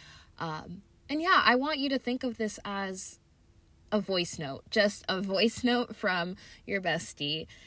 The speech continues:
And anyone who knows me that's listening right now, you know me. I love my voice notes. I have my friends that hate my voice notes. Some love it, some hate it. It is what it is. It's what makes me me. Sometimes I really don't like to text.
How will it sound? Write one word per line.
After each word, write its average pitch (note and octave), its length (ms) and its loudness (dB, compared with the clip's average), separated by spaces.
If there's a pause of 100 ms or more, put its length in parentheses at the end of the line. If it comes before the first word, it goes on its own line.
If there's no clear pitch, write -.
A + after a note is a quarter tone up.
(120)
And F3 220 -2
anyone G#3+ 400 2
who G#3+ 100 4
knows F#3 280 -2
me F#3 80 -4
that's E3+ 240 -6
listening D#3+ 340 -4
right D3 220 -6
now, D3 340 -8 (220)
you E3+ 280 -4
know F#3+ 220 0
me. D#3+ 480 -6 (320)
I E3+ 140 4
love F3 200 0
my G3 140 0
voice D#3+ 400 -2
notes. D#3+ 500 -4 (120)
I E3 100 4
have E3+ 160 0
my E3+ 160 -4
friends E3 440 -4
that D#3+ 200 -4
hate E3 380 -6
my D#3+ 120 -4
voice D3+ 380 -6
notes. D3+ 440 -8 (280)
Some E3+ 380 -4
love D#3 180 -4
it, D3+ 180 -4
some D#3 240 -6
hate D3 300 -6
it. D3 220 -8
It G#3 100 -2
is G3+ 220 0
what D#3 100 -2
it D3+ 100 -4
is. D3+ 300 -4
It's - 220 -6
what - 100 -6
makes E3 260 -6
me E3+ 120 -4
me. D3 240 -4
Sometimes D#3 320 -6
I C#3+ 60 -6
really D#3+ 240 -6
don't G3+ 140 -2
like G3+ 140 -6
to A3 80 -10
text. - 480 -8